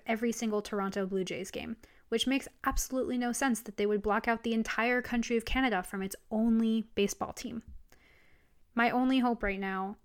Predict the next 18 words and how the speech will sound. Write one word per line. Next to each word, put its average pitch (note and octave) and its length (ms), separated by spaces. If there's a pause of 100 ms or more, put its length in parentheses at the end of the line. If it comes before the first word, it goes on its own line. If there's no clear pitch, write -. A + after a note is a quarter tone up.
(120)
is G#3 200
that G3 180
baseball A3 400
will G3+ 140
use G#3 260
this B3 200
time F#3 500 (280)
to A3+ 120
figure C4+ 260
out A3+ 140
how A3 100
to G#3 100
come - 240
back F#3+ 240
better F3+ 540 (540)
for - 240
future - 580
baseball. - 540